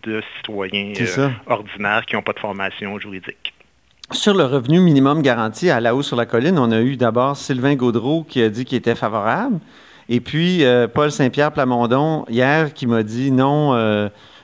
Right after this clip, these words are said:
Speaker 2: le revenu mi-, mi-, minimum garanti, ça coûterait trop cher, puis ça, ça réglerait pas le problème. Euh, vous, votre position, Guy, euh, quelle est-elle ?
Speaker 1: Ben, je vous dirais, moi, j'ai pas, euh, encore, parce que, tu sais, tantôt, j'ai dit, euh, la covid va influencer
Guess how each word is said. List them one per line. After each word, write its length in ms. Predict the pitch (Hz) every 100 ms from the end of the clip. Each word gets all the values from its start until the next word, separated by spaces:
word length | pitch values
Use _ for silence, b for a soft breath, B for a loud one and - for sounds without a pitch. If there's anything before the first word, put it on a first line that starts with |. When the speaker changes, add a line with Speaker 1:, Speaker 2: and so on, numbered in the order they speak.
| -
Speaker 2:
le 80 | 113
revenu 320 | 113 117 135
mi-, 500 | 127 120 120 123 120
mi-, 220 | 120 117 123
minimum 420 | 131 139 135 135
garanti, 420 | 123 110 104 165
ça 160 | 147 117
coûterait 300 | - - 110
trop 320 | - 151 143
cher, 460 | - 143 143 147
puis 260 | 143 127 110
ça, 300 | - 107 98 B B B
ça 140 | 117
réglerait 340 | 110 226 233 -
pas 120 | 147
le 80 | 127
problème. 440 | 117 120 156 147
Euh, 200 | 117 110
vous, 160 | 127 175
votre 180 | 143
position, 420 | - 127 - 185 214
Guy, 260 | 170 214
euh, 100 | 180 135
quelle 180 | 135
est-elle ? 280 | 131 170 220 233 B _ _ -
Speaker 1:
Ben, 180 | 139
je 60 | 131
vous 120 | 139 131
dirais, 320 | 156 208 214
moi, 380 | 139 135 175 220
j'ai 160 | 151
pas, 180 | 120 165
euh, 420 | 180 190 180 123
encore, 540 | 113 110 143 147 143 117 -
parce 180 | 120
que, 100 | -
tu 120 | 120 -
sais, 80 |
tantôt, 320 | 165 143 123 147
j'ai 160 | 123
dit, 80 | 98 131
euh, 180 | 123 104
la 140 | 101
covid 380 | - 104 107 123 101
va 100 | 104
influencer 760 | 104 101 - 104 98 98 -